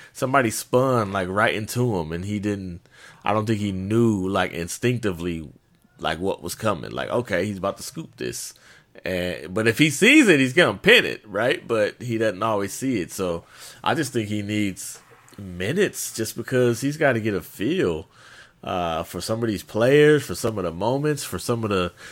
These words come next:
situations. You know, like, like, he's, like, he, he, tonight, he, he got, you know, he got to the block, he was backing somebody down,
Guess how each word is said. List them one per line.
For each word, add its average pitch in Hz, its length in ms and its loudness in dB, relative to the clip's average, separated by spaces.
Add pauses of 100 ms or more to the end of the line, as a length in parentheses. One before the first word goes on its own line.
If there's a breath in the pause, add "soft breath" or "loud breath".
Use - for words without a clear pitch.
(120)
situations. 131 1160 -2 (540 loud breath)
You 107 140 -4
know, 95 200 2
like, 85 300 -2
like, 95 200 -2
he's, 131 360 0
like, 120 180 6
he, 160 280 -2
he, 147 160 -2
tonight, 135 480 4
he, 143 220 2
he 127 260 0 (680 loud breath)
got, 139 300 6
you 190 120 0
know, 175 120 10
he 190 80 12
got 185 240 8
to 170 100 4
the 131 80 8
block, 147 460 10
he 123 60 2
was 104 80 -2
backing 117 300 4
somebody 104 360 2
down, 135 600 6